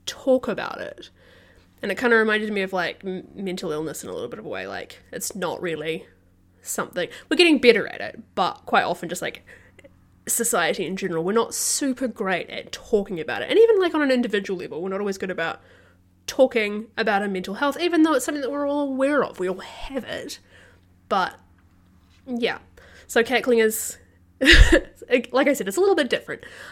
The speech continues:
Um, but it's, it's kinda like losing your marbles. And it is, it's the result of, in the case of witches, living alone for a really long time and dealing with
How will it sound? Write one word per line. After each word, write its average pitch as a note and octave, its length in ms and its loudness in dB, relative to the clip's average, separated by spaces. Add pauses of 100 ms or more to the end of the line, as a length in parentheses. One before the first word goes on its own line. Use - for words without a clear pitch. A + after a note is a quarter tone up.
Um, G#3+ 260 8
but C4+ 80 4
it's, D4+ 100 2 (120)
it's D#4+ 160 4
kinda E4+ 200 4
like E4 160 4
losing C4+ 640 4
your A3+ 140 8
marbles. D#3+ 480 -6 (340)
And A3 420 2
it - 220 6
is, C4 180 4
it's A#3 260 -2
the C4+ 80 2
result A#3+ 400 8
of, A3 280 0 (400)
in A3+ 60 -6
the A#3 80 0
case A#3 220 2
of G3+ 80 -6
witches, F3+ 480 -4 (420)
living B3+ 340 10
alone F3+ 580 4 (420)
for G3 320 -2
a F#3+ 40 0
really G3 440 2
long F#3 240 0
time D#3+ 420 -6 (240)
and F#3 380 -2
dealing G#3 320 -2
with F#3+ 160 -2